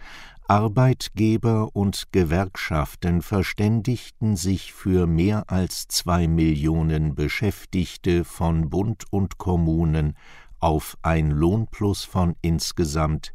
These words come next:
vier Komma sieben fünf Prozent in zwei Stufen, wie Bundesinnenminister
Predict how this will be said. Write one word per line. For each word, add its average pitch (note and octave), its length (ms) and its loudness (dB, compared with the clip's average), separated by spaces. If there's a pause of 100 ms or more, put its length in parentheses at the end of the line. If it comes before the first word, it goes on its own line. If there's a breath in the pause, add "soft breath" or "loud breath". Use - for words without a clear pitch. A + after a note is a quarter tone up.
vier A#2 340 -2
Komma F#2 480 0
sieben D2+ 520 -2
fünf - 460 -4
Prozent F#2 800 -2
in E2 240 0
zwei D#2 400 -2
Stufen, E2+ 800 -2 (480 loud breath)
wie D2+ 340 0
Bundesinnenminister E2+ 1700 0